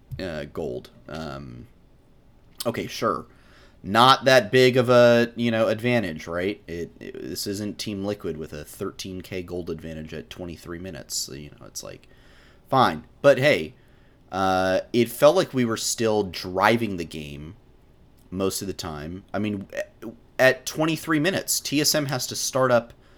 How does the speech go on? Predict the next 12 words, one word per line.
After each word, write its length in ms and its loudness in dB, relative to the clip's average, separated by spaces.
Ocean 340 2
Soul 400 -4
to 140 2
deny 320 4
it 160 0
from 240 -10
us, 360 -6
and 160 4
we 80 6
just 240 0
walked 420 2
in, 460 0